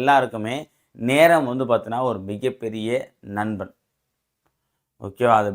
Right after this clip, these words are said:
பெஸ்ட் ஃப்ரெண்டு, க்ளோஸ் ஃப்ரெண்டு என்னன்னு சொல்லிக்கலாம். ஆனா நேரத்தை விட்டுட்டு நேரத்தை நோக்கி ஓடிட்டு இருக்காங்க பார்த்தீங்களா, அவங்க எல்லாருக்குமே வந்து பார்த்தீங்கன்னா நேரம் வந்து ஒரு மிகப்பெரிய ஒரு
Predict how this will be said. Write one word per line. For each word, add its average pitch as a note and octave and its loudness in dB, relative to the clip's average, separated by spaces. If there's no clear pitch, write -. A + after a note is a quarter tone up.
பெஸ்ட் G#2 -6
ஃப்ரெண்டு, G#2+ -4
க்ளோஸ் A#2 -4
ஃப்ரெண்டு G#2+ -4
என்னன்னு D#3+ 2
சொல்லிக்கலாம். G#2 -6
ஆனா C3 6
நேரத்தை D#3 4
விட்டுட்டு D3+ 0
நேரத்தை E3+ 4
நோக்கி F#3+ 4
ஓடிட்டு F#3+ 2
இருக்காங்க C#3 0
பார்த்தீங்களா, A2+ -2
அவங்க A2+ -2
எல்லாருக்குமே D#3+ 6
வந்து B2 -6
பார்த்தீங்கன்னா A#2 -6
நேரம் B2 -4
வந்து G#2+ -12
ஒரு G2+ -8
மிகப்பெரிய G#2+ -10
ஒரு G2 -10